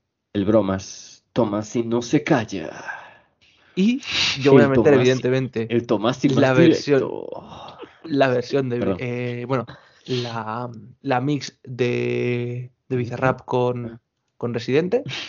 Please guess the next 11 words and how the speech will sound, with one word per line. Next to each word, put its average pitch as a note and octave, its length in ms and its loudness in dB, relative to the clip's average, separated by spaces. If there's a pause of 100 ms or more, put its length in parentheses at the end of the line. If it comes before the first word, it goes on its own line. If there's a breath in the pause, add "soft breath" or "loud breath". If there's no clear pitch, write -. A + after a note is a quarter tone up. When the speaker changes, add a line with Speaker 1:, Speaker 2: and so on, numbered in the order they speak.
(460 loud breath)
Speaker 2:
Así - 120 -12
que A#2+ 100 -4
ya A#2+ 60 -2
está A#2 160 -8
metida. D3 400 -4 (1600)
Hala, C3+ 160 -6
Speaker 1:
Pa' A2+ 80 0
divertirme. A2 460 0
Speaker 2:
ya G#3 140 0
está, A#3 100 -8
pa-, - 180 -12